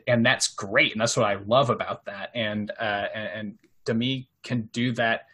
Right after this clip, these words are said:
too. In, in, uh, in Young Girls of Rochefort, there's a whole subplot that runs through the entire movie that's barely addressed about how, uh, there's just one person in this village during this musical who is a serial killer,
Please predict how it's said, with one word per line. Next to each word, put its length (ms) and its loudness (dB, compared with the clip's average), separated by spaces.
too. 480 6
In, 180 2
in, 340 0
uh, 360 2
in 100 2
Young 160 4
Girls 200 2
of 80 -2
Rochefort, 440 4
there's 180 0
a 60 4
whole 260 4
subplot 760 2
that 180 -2
runs 260 0
through 120 -2
the 120 -4
entire 520 0
movie 360 -2
that's 180 -4
barely 360 0
addressed 560 -2
about 240 -2
how, 320 -2
uh, 260 -2
there's 180 -2
just 220 -4
one 180 0
person 340 -2
in 60 0
this 160 -6
village 680 -2
during 220 -2
this 180 -4
musical 520 -2
who 320 -6
is 480 -4
a 80 0
serial 340 4
killer, 460 2